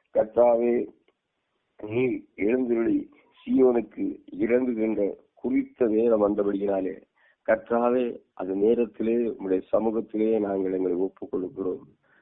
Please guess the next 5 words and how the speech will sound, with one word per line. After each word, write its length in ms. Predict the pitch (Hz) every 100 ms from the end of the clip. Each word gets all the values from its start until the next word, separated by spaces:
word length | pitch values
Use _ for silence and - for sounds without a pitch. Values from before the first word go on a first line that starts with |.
| _ _ _ _
கர்த்தாவே, 760 | 107 107 - 110 113 113 113 - -
நீர் 360 | 107 113 113 -
சொல்லும், 540 | 110 117 131 104 - _ _ _ -
நாங்கள் 440 | 98 98 95 87
கேட்கிறோம். 640 | - 107 107 - 104 101